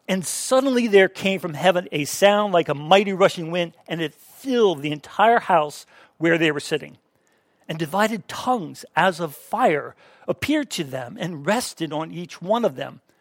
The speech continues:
And they were all filled with the Holy Spirit and began to speak in other tongues as the Spirit gave them utterance.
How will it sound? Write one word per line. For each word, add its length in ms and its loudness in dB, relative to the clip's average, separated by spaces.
And 120 -2
they 140 6
were 80 4
all 160 8
filled 640 -4
with 100 -8
the 100 -4
Holy 200 2
Spirit 340 -4
and 60 -10
began 320 -6
to 120 -10
speak 400 -14
in 140 -8
other 220 -4
tongues 600 -4
as 200 4
the 80 -2
Spirit 380 -6
gave 180 -8
them 140 -4
utterance. 420 -2